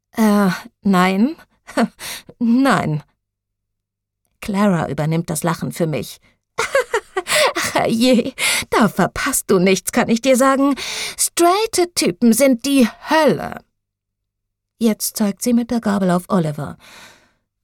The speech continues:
„Hoffentlich wird es bei dem da anders.“ „Hey, kann doch sein, dass er auch schwul wird“,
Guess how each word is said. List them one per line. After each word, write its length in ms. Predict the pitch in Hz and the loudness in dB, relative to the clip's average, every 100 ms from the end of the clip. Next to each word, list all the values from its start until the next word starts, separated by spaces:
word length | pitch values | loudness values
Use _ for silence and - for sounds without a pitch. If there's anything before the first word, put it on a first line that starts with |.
| - | -6
„Hoffentlich 520 | 415 381 311 254 226 220 | -4 -2 0 2 2 2
wird 180 | 220 | -2
es 120 | 226 - | -2 0
bei 160 | 226 | 0
dem 380 | 220 285 330 247 | 0 0 4 4
da 280 | 196 180 160 | 4 2 2
anders.“ 640 | 226 220 190 175 175 - - - - _ _ _ _ _ _ _ _ | 2 4 4 2 0 -4 -10 -16 -20 _ _ _ _ _ _ _ _
„Hey, 340 | 302 285 233 - - _ _ _ - | -2 2 2 0 -10 _ _ _ -10
kann 200 | - 320 | -4 -2
doch 120 | 247 | 0
sein, 280 | - 220 202 | 2 2 2
dass 140 | 240 | 2
er 220 | 311 277 | 2 2
auch 80 | 370 | 2
schwul 300 | - 349 294 | 0 0 2
wird“, 300 | 208 104 - | 2 0 -4